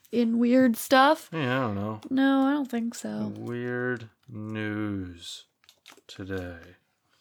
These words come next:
Speaker 2: Uh,
Speaker 1: The last episode we did had, uh, Ruth died.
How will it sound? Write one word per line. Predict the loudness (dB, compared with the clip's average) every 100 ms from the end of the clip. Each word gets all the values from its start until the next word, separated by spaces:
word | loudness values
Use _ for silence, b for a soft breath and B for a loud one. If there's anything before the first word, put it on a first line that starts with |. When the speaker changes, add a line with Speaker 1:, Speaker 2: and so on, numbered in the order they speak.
| b b b b b _ -12
Speaker 2:
Uh, | -8 -4 -2 -2 -2 -4 -4 -2 0 0 -2 -2 -4 -6 -8 B B B
Speaker 1:
The | -6 2 4
last | 6 6 6 4 2
episode | 0 0 -2 0
we | 0
did | -2 0 0 2
had, | 2 2 0 -4 0
uh, | 4 6 6
Ruth | 4 6 6 4 4
died. | 6 8 6 4